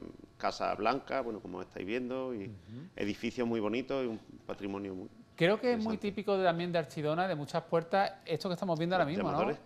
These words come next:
Speaker 2: Los llamadores, algo que se repite en muchas casas.
Speaker 1: Sí, es algo típico que sobre todo en la puerta del, del portal de San Juan,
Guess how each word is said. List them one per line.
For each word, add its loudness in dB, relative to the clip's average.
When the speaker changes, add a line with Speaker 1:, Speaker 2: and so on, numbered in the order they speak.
Speaker 2:
Los 4
llamadores, 4
algo 6
que 2
se 4
repite 0
en -4
muchas -4
casas. -8
Speaker 1:
Sí, -2
es -2
algo 0
típico -2
que 0
sobre -4
todo 0
en 2
la 0
puerta -2
del, 0
del -12
portal 4
de 4
San 2
Juan, 0